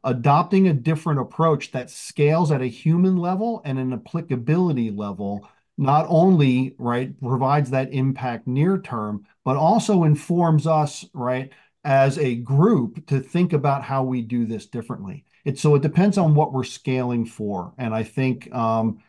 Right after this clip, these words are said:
in some cases, our desire to, um, drive consumership up, um, has left the impact points and those that are su-, that suffer from a digital divide to continue to suffer in that digital divide.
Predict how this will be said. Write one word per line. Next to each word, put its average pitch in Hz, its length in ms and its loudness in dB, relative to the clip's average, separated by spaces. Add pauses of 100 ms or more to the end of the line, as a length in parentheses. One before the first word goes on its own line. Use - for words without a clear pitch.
(160)
in 120 140 -2
some 160 340 0
cases, 127 640 -2
our 120 380 -2
desire 131 720 -2
to, 123 640 -2 (280)
um, 113 300 -4
drive 123 720 -2 (400)
consumership 139 1000 0
up, 135 340 -2 (260)
um, 113 320 -4
has 117 280 -8
left 123 320 -2
the 127 240 -6
impact 131 560 -2
points 120 340 -4
and 117 160 0
those 120 280 -2
that 113 100 -6
are 110 100 -2
su-, 123 220 -8
that 113 200 -6
suffer 127 360 -4
from 117 200 -2
a 113 40 0
digital 113 400 -4
divide 104 540 -6 (280)
to 113 80 -6
continue 117 480 -2
to 104 100 -4
suffer 101 440 -10
in 98 80 -4
that 95 160 -8
digital 92 340 -10
divide. 92 400 -14